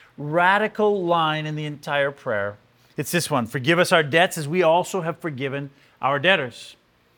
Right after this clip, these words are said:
And it's radical on the one hand because of what it teaches us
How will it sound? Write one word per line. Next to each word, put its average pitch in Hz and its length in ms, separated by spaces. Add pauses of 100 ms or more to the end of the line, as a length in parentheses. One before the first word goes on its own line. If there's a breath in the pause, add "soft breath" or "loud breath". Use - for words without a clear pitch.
(160 soft breath)
And 165 120
it's 135 120
radical 262 520
on 247 100
the 226 80
one 220 260
hand 226 280
because 180 260
of 160 100
what 196 120
it 185 120
teaches 185 440
us 180 240